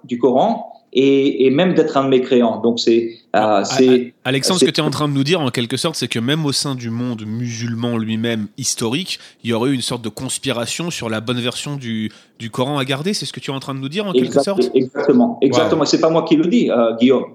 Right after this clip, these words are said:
Speaker 1: C'est pas, c'est pas une version chrétienne ou une version athée ou une versi-, euh, version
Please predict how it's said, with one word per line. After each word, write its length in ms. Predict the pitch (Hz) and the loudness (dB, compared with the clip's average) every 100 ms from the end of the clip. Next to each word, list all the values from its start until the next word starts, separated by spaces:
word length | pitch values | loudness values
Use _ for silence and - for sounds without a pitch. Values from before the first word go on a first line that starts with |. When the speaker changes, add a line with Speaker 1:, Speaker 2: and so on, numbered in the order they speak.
| _ - | _ -2
Speaker 1:
C'est 180 | 127 | 0
pas, 340 | 165 165 165 - | 2 0 -2 -4
c'est 160 | - 151 | -2 0
pas 80 | 165 | 2
une 100 | 151 | 2
version 360 | 160 - 160 | 2 0 0
chrétienne 760 | - 185 - 196 220 180 113 - - - | 2 0 2 0 0 0 -4 -6 -12 0
ou 100 | 143 | 2
une 100 | 147 | 4
version 500 | 143 147 - 175 160 | 2 0 0 0 2
athée 420 | 147 147 175 180 | 0 2 4 4
ou 100 | 165 | 2
une 100 | 131 | 0
versi-, 480 | 135 - 151 131 127 | -2 -2 0 0 0
euh, 220 | 127 123 123 - - | 0 0 -2 -8 0
version 540 | 143 - 143 156 160 | 0 2 0 0 0